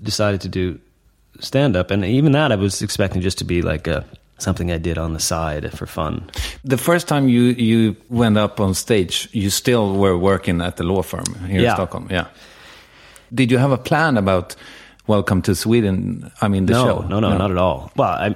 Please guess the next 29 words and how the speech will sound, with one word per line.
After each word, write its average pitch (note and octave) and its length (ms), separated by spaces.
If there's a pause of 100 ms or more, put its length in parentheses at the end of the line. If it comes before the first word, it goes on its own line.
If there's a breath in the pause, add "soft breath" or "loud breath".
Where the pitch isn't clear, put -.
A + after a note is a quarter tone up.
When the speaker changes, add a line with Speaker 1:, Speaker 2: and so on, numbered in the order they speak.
(120)
Speaker 1:
again, A2 540
s-, G2+ 100
similar C#3 580
to - 120
the F#2 140
stand-up G#2 440
thing, F2 220
it, D2 100
it, F#2+ 380
it - 280
was G2+ 140
always G#2 300
something F2+ 280
that E2 180
I F2 120
had E2 120
been E2 120
thinking E2+ 320
about, D2+ 380 (460)
but - 260
had E2+ 140
never D#2+ 400 (600)
planned D#2 360
on D2+ 200 (520 loud breath)
doing F2+ 200
anything D2 300
about. - 300 (1300 loud breath)
So C3+ 160
I, C3 80